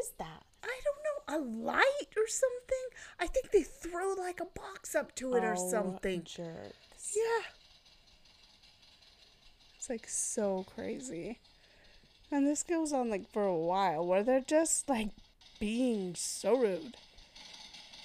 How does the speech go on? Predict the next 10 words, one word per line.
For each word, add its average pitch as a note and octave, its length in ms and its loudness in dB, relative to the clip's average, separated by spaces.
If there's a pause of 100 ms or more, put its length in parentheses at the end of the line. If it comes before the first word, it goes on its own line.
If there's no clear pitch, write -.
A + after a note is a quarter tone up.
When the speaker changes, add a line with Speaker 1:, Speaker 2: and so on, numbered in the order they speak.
Speaker 2:
Oh, A4+ 140 2 (280)
go A3 140 2 (340)
o-, A#3 40 0
open B3 240 -2
that B3 220 0
door. F4 380 2 (180)
Shut F4 360 -4
it. E4+ 300 -2
Speaker 1:
Nope. A3+ 460 -6 (500)
Speaker 2:
Yeah. A#4+ 200 12